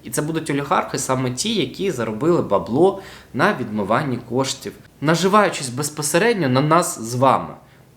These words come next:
Тому владу однозначно потрібно змінювати.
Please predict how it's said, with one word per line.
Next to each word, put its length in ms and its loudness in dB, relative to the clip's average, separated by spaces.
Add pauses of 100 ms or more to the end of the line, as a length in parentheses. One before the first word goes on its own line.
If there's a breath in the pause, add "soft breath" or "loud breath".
Тому 280 4
владу 600 2
однозначно 920 0
потрібно 420 -2
змінювати. 680 -2